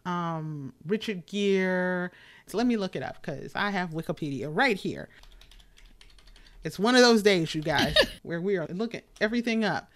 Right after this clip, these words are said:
Speaker 1: I think it was Unfaithful. Yeah,
Speaker 2: Okay.
Speaker 1: Unfaithful with Richard Gere and Diane Lane and
Speaker 2: Oh, okay.
Speaker 1: Olivier Martinez. So it'd be exactly like that, right?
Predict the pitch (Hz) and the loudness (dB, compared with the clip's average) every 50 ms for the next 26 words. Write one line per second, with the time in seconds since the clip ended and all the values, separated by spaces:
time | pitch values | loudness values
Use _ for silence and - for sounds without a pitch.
0 | - _ _ _ _ _ - 190 202 - - 294 294 254 220 214 214 - - 196 | -20 _ _ _ _ _ 0 0 2 2 0 -2 0 2 2 0 0 0 0 0
1 | 185 175 - - - - 196 185 175 - - - - - - - _ _ _ - | 0 0 -2 -4 0 0 2 2 0 -2 -8 -14 -12 -12 -12 -14 _ _ _ -20
2 | - - - _ 170 214 220 208 - 208 208 180 160 135 165 151 240 233 233 240 | -20 -20 -12 _ 4 6 6 6 8 8 8 8 8 8 6 6 6 6 4 4
3 | - - - 220 220 214 214 208 196 180 180 185 220 220 220 - 240 214 190 185 | 0 -2 0 2 4 4 4 4 4 2 4 6 4 4 4 2 -2 -2 -2 -2
4 | 214 220 220 214 202 202 202 202 202 - - 175 180 175 180 175 196 208 208 208 | 0 2 4 6 6 6 4 4 4 2 2 0 -2 0 2 4 4 4 4 4
5 | 208 202 196 190 180 180 185 185 185 190 190 185 185 185 180 185 185 - - - | 4 2 2 0 0 0 0 0 2 0 0 0 0 -2 -4 -6 -8 -12 -16 -18
6 | - - - - - 190 190 185 185 185 185 311 359 349 349 - - 165 147 147 | -18 -20 -8 0 2 4 6 6 6 6 6 6 6 4 6 8 8 10 10 10
7 | 160 185 196 214 220 196 208 214 208 202 190 196 196 190 190 190 185 175 175 180 | 10 10 8 6 4 4 2 2 2 4 4 4 2 2 2 0 0 0 0 -2
8 | - - - 233 220 202 175 156 110 135 - - - - - - - 269 277 330 | -4 -2 0 0 2 2 0 -2 -4 -6 -8 -12 -18 -20 -14 -2 2 4 6 6
9 | 339 311 285 285 254 208 214 190 160 170 208 202 190 190 202 - 208 190 185 175 | 6 6 4 2 2 2 0 0 0 2 4 4 4 4 2 0 -2 -2 0 0
10 | 170 165 - - 175 156 - - 156 165 170 170 175 180 - - | -2 -2 -2 0 0 0 0 -2 -2 -2 -2 0 0 0 -2 -4